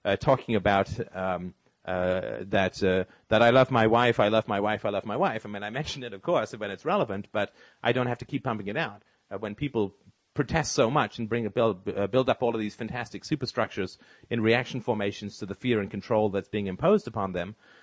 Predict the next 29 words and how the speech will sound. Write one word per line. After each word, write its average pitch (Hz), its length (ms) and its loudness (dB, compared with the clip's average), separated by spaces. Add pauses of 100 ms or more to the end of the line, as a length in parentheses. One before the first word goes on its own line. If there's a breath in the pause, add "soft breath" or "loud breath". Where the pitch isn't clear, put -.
(180 soft breath)
uh, 104 140 2
it's - 140 2
a 160 40 -2
good 226 180 4
sign, 101 340 -2
'cause 120 160 -6
it 110 80 -6
means 131 240 -4
that 110 140 -10
people 151 240 -4
can't 127 260 -4
live 131 140 -2
with 120 100 -6
the - 60 -16
humiliation, 117 640 0
so - 100 -12
they 92 120 -4
have 107 140 -4
to - 60 -10
make 107 220 -2
up - 140 -6
fairy 139 260 0
stories 98 380 -2
wherein 92 220 2
it's 90 140 -4
not 120 160 0
humiliation 95 560 0
but 90 120 -4
virtue. 156 380 2